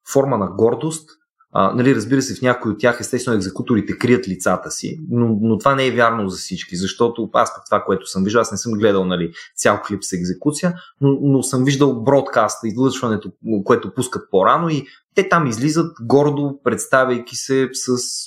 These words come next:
м, своите собствени физиономии, което през средновековието не е било така. Едно от най-честите изображения във връзка с, а, екзекуциите, които всеки може да си представи, като си представя обезглавяване, е на палача, който освен брадвата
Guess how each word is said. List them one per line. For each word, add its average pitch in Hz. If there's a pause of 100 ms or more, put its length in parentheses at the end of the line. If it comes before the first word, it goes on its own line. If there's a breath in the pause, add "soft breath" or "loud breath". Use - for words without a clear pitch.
м, 123 (100)
своите 127
собствени 117
физиономии, 92 (480 loud breath)
което 170
през 120
средновековието 101
не 113
е 107
било 101
така. - (240 loud breath)
Едно 107
от 135
най-честите 131
изображения 104
във 101
връзка 110
с, - (400)
а, 87
екзекуциите, 101
които 123
всеки -
може 120
да -
си -
представи, 104
като -
си -
представя 98
обезглавяване, 101 (340 loud breath)
е 147
на 139 (120)
палача, 135 (120)
който 127
освен 123
брадвата 113